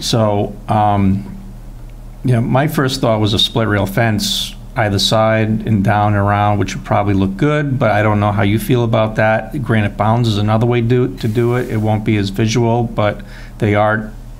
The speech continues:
uh, they're not easy to take back out of the ground. Um, so that's another thing that could be done as a long-term demarcation device.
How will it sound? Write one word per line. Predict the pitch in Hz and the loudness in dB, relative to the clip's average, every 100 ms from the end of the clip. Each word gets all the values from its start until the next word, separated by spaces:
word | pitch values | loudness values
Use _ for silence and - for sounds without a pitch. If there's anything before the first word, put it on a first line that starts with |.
| - - | -10 -2
uh, | 113 101 95 95 | 0 2 2 2
they're | 110 | 2
not | 113 110 | 2 2
easy | 113 113 | 2 2
to | 107 | 0
take | 95 107 95 - | 0 -2 -2 -2
back | 95 - | -2 0
out | 98 120 | 0 2
of | |
the | 135 | 2
ground. | 143 165 180 190 190 - - - - - - - - - - - | 2 2 4 4 2 -2 -12 -14 -14 -14 -16 -16 -16 -16 -12 -4
Um, | 101 101 98 98 98 - | 0 2 4 4 2 -2
so | 107 | -2
that's | 101 - | -2 0
another | 98 98 110 | 2 2 2
thing | 127 156 185 190 190 - - - - - | 0 0 2 2 2 -4 -12 -14 -14 -12
that | - | -6
could | - 139 | -2 0
be | 131 | 2
done | 147 156 196 190 - - - | 2 2 2 0 -4 -8 -4
as | 107 107 - - - - | -2 0 -2 -4 -6 -4
a | 113 | 0
long-term | 104 110 110 - 117 110 107 117 | 2 2 2 0 0 0 -2 -4
demarcation | 113 110 107 117 110 - 120 120 113 - - - | -2 0 0 0 -2 0 2 2 0 -4 -14 -4
device. | 117 120 156 - - - - - | 0 0 0 -4 -4 -4 -4 -6